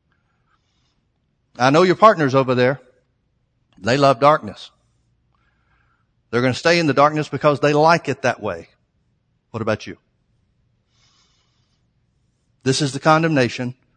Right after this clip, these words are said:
Verse nineteen again, "That light is come into the world, and men love darkness rather than light because their deeds were evil. But everyone that doeth evil hateth the light."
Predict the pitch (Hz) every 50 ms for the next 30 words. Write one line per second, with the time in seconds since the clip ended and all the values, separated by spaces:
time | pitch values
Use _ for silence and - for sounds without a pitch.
0 | _ _ - 135 135 - 151 139 147 143 - 131 131 120 110 120 117 120 113 120
1 | 107 113 123 131 156 165 165 156 - - - 175 170 175 165 160 156 160 135 131
2 | 120 113 110 117 117 - - - - - 123 127 127 127 143 147 139 131 120 135
3 | 165 202 202 160 147 156 160 156 151 156 156 - - 151 147 151 139 139 127 139
4 | 135 135 131 131 139 135 - 127 123 - 139 135 127 113 123 120 113 107 131 147
5 | 156 147 117 131 139 139 135 143 135 127 101 98 90 85 _ - - - - -
6 | - _ - 131 135 147 180 240 285 233 196 190 180 165 156 143 - 120 160 -
7 | - - - 147 151 143 156 165 151 123 135 175 190 151 139 139 131 - 143 143
8 | 151 175 214 254 - - - - -